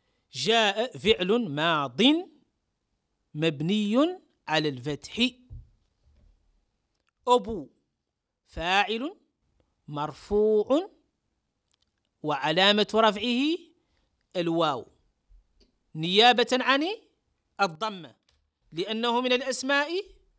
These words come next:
الخمسة، كمضاف إليه ما قبله. اليوم، اليوم ظرف زمان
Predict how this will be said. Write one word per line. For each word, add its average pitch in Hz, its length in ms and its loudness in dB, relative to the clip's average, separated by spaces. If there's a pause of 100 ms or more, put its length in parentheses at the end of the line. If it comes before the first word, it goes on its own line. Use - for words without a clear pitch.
(180)
الخمسة، 196 540 -4 (1400)
كمضاف 185 1120 0
إليه 170 540 -8
ما 151 160 -8
قبله. 120 420 -14 (1500)
اليوم، 269 680 2 (1800)
اليوم 254 680 -2 (880)
ظرف 220 420 0 (500)
زمان 233 760 -2